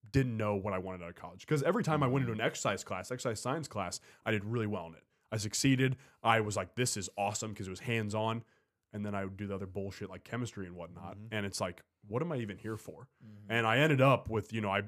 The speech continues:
Speaker 1: I, right now I'm probably, like, I would be, like, a year out from getting my degree. I just haven't gone back because I'm like, I hated it so much that I
Speaker 2: Mm.
Speaker 1: was like, "This is awful." So at the time I was like, I didn't see myself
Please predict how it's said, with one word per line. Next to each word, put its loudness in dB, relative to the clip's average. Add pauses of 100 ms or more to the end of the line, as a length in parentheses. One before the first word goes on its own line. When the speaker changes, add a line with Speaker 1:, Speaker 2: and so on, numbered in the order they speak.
(100)
Speaker 1:
I, -2
right 2
now 4
I'm 0
probably, 0
like, -4 (440)
I 0
would 0
be, 2
like, -2
a -6
year -2
out -2
from -8
getting -4
my -8
degree. -4
I -2
just -8
haven't 2
gone -2
back -2
because -6
I'm -8
like, -8 (280)
I 0
hated -4
it -8
so -4
much -6
that -2
I -6
Speaker 2:
Mm. -20
Speaker 1:
was -10
like, -8 (340)
"This -4
is -12 (120)
awful." -6 (240)
So 0
at 0
the -6
time 8
I 4
was 2
like, 0
I 6
didn't 6
see 2
myself 2